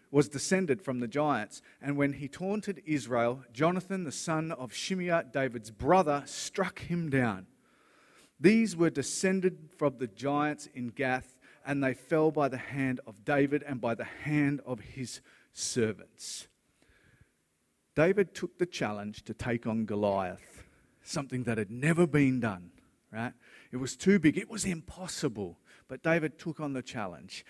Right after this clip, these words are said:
and defeated the giant. Then it goes on to tell us how since that moment that he took down the giants, these other guys just kept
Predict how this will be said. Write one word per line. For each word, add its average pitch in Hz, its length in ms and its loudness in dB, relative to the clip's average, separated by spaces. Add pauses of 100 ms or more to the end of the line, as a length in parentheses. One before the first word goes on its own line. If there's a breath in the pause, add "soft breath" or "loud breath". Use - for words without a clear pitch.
(180 loud breath)
and 131 220 -10 (260 soft breath)
defeated 123 640 -2 (240 soft breath)
the 107 100 -10
giant. 95 640 -6 (480 soft breath)
Then 190 160 2
it 160 120 -4
goes 180 260 6
on 170 140 -2
to 139 120 -6
tell 123 300 -4
us 107 320 -6 (220 soft breath)
how 123 180 -6
since - 580 -2 (240)
that 151 220 2
moment 127 380 0
that 110 160 -2
he 143 180 0
took 135 240 -8
down 123 320 -2 (260 loud breath)
the 117 80 -6
giants, 104 720 -6 (600 soft breath)
these 107 260 -6
other 110 220 -4
guys 98 440 -4
just - 220 -8
kept - 360 -12